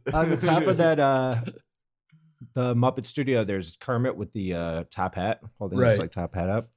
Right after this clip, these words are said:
Speaker 2: It's because that used to be Charlie Chaplin's studio, and he's, like, dressed as Charlie Chaplin or something.
Speaker 1: Oh,
Speaker 2: It's, like,
Speaker 1: that's
Speaker 2: some
Speaker 1: sick.
Speaker 2: type of, uh, yeah, homage to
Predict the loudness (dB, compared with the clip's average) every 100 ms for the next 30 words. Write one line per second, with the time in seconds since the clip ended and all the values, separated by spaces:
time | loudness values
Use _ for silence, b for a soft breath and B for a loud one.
0 | _ -12 -8 -6 -6 -4 -2 0 0 -2
1 | -6 -10 -18 -20 _ _ _ _ _ _
2 | _ -2 2 2 0 -4 2 2 2 2
3 | 2 2 -4 -8 -16 _ -16 -6 -2 -2
4 | -2 -2 -4 -4 0 0 0 -4 -2 -4
5 | -2 -4 -4 -10 -12 -12 -10 -6 -6 -6
6 | -6 -4 -4 -4 -6 -6 -6 -6 -12 _
7 | _ _ _ -16 -14 -6 -6 -4 -4 -6
8 | -14